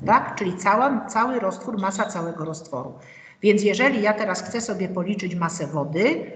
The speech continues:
to sobie zapisuję, że masa wody to jest masa całego roztworu siedemdziesiąt pięć minus masa substancji piętnaście,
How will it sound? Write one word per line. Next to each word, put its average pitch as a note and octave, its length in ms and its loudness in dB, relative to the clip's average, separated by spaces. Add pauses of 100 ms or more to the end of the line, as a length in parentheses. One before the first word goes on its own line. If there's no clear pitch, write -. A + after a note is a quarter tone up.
(280)
to G#4 100 -4
sobie A#3 280 2
zapisuję, F3+ 800 0
że G#3+ 140 -2
masa G3 380 2
wody B3 480 2 (320)
to A#3+ 120 -2
jest G3+ 540 -2 (200)
masa G#3 420 2
całego E3+ 440 -4
roztworu E3+ 500 -2
siedemdziesiąt D#3 760 -6
pięć C4 400 -2 (600)
minus A#3+ 800 4
masa F#3 280 0
substancji F3+ 720 -4
piętnaście, G#3 800 0